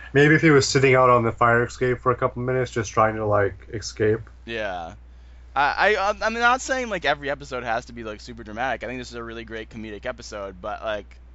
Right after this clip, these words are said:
Speaker 2: it would, it was, like, that little thing that I was hoping for that, like, like, they ha-, because, like, because I did think it was really interesting having, you know, him feel jealous of Maya. I had never even thought about that, and it makes total sense.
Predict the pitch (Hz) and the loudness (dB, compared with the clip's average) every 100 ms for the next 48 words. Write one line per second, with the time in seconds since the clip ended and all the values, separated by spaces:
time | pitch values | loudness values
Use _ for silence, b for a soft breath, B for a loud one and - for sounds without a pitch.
0 | - 131 127 147 147 139 151 156 156 156 | -16 -12 -12 -10 -10 -8 -8 -8 -6 -4
1 | 160 151 151 185 175 - 151 139 123 120 | 0 0 0 -4 -4 -4 -6 -6 -4 -4
2 | 117 113 - 139 131 120 - 120 117 117 | -4 -8 -10 -10 -10 -12 -10 -8 -8 -8
3 | 110 107 107 104 101 - - b b b | -8 -8 -8 -8 -8 -16 -20 b b b
4 | 151 139 143 170 170 247 226 185 175 175 | -4 -2 -4 -6 -4 2 2 0 -8 -6
5 | 240 196 185 208 208 175 127 165 170 123 | -6 -6 -4 -6 -8 -8 -6 -2 -2 -2
6 | 117 131 135 131 123 127 123 - 110 104 | -6 -8 -6 -6 -6 -8 -10 -8 -8 -8
7 | 110 110 104 110 104 - b b b 123 | -4 -4 -4 -8 -10 -12 b b b -8
8 | 110 98 104 107 - - 110 - - - | -6 -6 -6 -10 -6 -4 -4 -8 -20 -18
9 | - 117 113 113 107 104 113 127 110 95 | -8 -6 -6 -8 -10 -4 0 0 0 -4
10 | 101 104 117 127 127 110 - 110 120 98 | -6 -6 -4 -6 -6 -14 -12 -10 -8 -8
11 | 104 - 101 101 101 113 113 - 120 104 | -10 -8 -10 -10 -12 -12 -14 -12 -12 -12
12 | - 98 98 147 - - | -14 -12 -12 -12 -14 -18